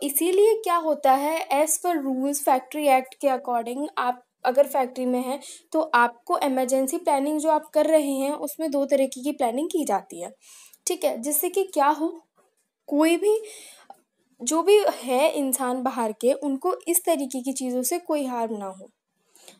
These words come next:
ठीक है। मान लीजिए आपके यहाँ का कोई भी हार्मफुल वेस्ट जो है वो आपने रिवर में थ्रो आउट कर दिया, तो क्या होगा? पूरी रिवर ख़राब होगी,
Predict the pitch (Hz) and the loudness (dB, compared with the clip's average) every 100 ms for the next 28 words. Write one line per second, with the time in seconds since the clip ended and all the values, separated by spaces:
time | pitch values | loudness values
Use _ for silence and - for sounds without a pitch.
0 | - 359 339 302 302 320 339 330 349 359 | -6 -2 0 0 0 0 -2 -2 -2 -4
1 | - _ _ _ _ _ _ - 285 269 | -8 _ _ _ _ _ _ -6 0 0
2 | - 330 339 302 339 339 311 285 311 311 | 0 -4 -2 0 0 0 2 2 2 2
3 | 277 262 330 311 254 254 277 311 277 285 | 2 0 0 -2 -2 -2 -4 -4 0 2
4 | 285 285 311 - 269 294 277 262 240 247 | 2 2 0 0 0 0 0 2 4 4
5 | 247 247 226 202 202 - 196 202 214 _ | 2 0 -6 -6 -10 -12 -10 -10 -12 _
6 | _ 285 285 302 254 226 220 - - _ | _ -10 2 4 4 0 -10 -16 -20 _
7 | _ 302 294 302 277 302 294 330 294 294 | _ -2 0 2 6 6 6 6 6 6
8 | 269 285 | -2 -6